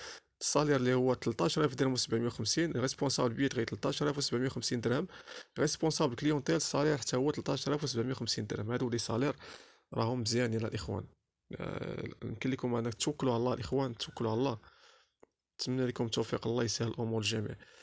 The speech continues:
هذا اذا بالنسبه لطالبين ميتين اجون دي ريزيرفاسيون اي بيتري، هادو لي ميسيون اللي غيكون عندكم. آه، كل ما كيتعلق باستقبال الزبائن و لي بروسيدي، دونك هادشي كامل اللي كيتعلق بلا فونت، دونك تكون عندكم تجربه في هذا المجال. بالنسبه للناس او السيدات ولا الانسات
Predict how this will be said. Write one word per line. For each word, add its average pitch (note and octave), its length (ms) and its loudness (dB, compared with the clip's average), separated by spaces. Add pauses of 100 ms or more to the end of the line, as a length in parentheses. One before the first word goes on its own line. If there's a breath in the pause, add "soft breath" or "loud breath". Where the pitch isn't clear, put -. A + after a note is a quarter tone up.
(420 loud breath)
هذا B2 200 2
اذا B2 220 4
بالنسبه E3+ 600 0
لطالبين D3+ 760 4
ميتين D3+ 360 2
اجون B2+ 320 2
دي B2 80 4
ريزيرفاسيون A#2+ 720 2
اي B2 100 2
بيتري، A#2 480 2
هادو D3 200 4
لي C#3+ 120 2
ميسيون C3+ 360 2
اللي A#2 100 2
غيكون A#2 280 0
عندكم. A2 360 0 (600 loud breath)
آه، - 80 2
كل A3+ 180 2
ما G3+ 100 6
كيتعلق D3+ 500 4
باستقبال C3 640 2
الزبائن B2 720 2
و A2 440 0 (400 loud breath)
لي B2+ 120 2
بروسيدي، B2 500 2
دونك E3 240 0
هادشي E3 240 2
كامل E3 200 2
اللي D3+ 100 0
كيتعلق C3+ 440 0
بلا C#3 160 4
فونت، C3+ 300 2 (500 loud breath)
دونك C3+ 140 0
تكون - 160 0
عندكم C3+ 200 0
تجربه B2 300 2
في C3 140 -2
هذا C3 80 -2
المجال. A#2 440 2
بالنسبه A#2+ 440 -2
للناس B2 340 0
او A2+ 100 0
السيدات B2+ 640 2
ولا B2 100 0
الانسات B2+ 580 0